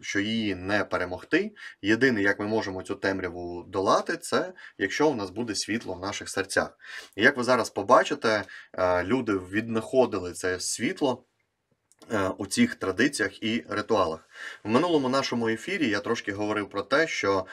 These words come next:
ритуальна поведінка людям властива. Тобто нам, як,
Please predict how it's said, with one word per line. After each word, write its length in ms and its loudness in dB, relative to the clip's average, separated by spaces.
ритуальна 600 6
поведінка 640 0
людям 320 -2
властива. 600 -2
Тобто 280 -6
нам, 260 2
як, 220 -4